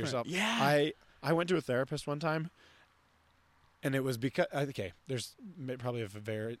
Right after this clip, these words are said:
Speaker 1: multitude of variables as to why I don't feel like it worked for me. But, like, I don't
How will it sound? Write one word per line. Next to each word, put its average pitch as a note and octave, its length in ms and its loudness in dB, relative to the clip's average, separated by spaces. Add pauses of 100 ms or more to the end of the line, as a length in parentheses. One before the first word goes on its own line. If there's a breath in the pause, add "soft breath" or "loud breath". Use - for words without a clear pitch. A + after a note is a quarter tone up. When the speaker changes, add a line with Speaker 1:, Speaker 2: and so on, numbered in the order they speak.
Speaker 1:
multitude A2 460 -8
of G#2 100 -6
variables G#2 560 -4 (180)
as A2 140 -6
to G#2+ 80 -6
why G2+ 240 -2
I G2 40 -2
don't G2+ 160 -10
feel A2 120 -8
like G#2 140 -6
it A#2 80 -10
worked G2+ 160 -12
for - 80 -16
me. G#2 180 -12 (440 soft breath)
But, A2+ 120 4
like, G#2+ 280 -4 (500)
I A#2 80 -2
don't C3 180 0